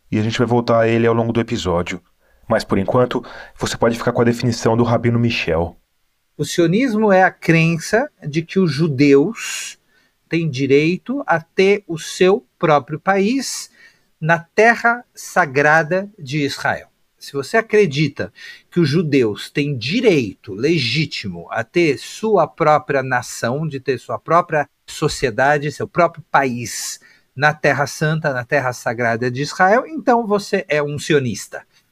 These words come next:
Speaker 2: Se você não acredita que os judeus têm esse direito,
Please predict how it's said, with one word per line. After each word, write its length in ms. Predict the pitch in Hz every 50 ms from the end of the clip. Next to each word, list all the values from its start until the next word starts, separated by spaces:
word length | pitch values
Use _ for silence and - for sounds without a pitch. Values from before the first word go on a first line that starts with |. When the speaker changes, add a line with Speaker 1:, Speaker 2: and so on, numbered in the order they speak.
| _ _ -
Speaker 2:
Se 80 | 160
você 240 | 143 165 160 - 247
não 260 | 240 254 285 320 330
acredita 680 | 311 277 - - 240 240 202 156 185 262 302 285 294 220
que 100 | - 190
os 80 | 170 147
judeus 320 | 151 143 143 156 156 151
têm 220 | - - 139 139
esse 200 | 139 139 - -
direito, 440 | 131 131 143 135 139 143 147 143 _